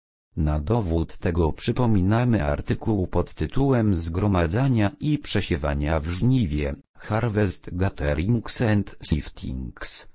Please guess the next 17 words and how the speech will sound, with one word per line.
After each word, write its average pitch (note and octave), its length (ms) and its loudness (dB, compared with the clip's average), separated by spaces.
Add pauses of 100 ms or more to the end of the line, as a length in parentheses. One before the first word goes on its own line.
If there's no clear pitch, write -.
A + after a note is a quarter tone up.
(100)
w - 140 -4
angielskiej E2+ 920 0
Strażnicy G#2 840 0
z - 120 -8
tysiąc C#3+ 580 2
dziewięćset G2+ 800 0
szóstego D#2+ 540 -2
roku, C2+ 520 -4 (200)
strony E2 640 0
od E2+ 220 0
dwieście A2+ 640 0
dwudziestej G#2 640 0
ósmej F2 640 0
do E2 180 0
dwieście G#2+ 640 0
trzydziestej E2 720 -2
siódmej. B1 720 0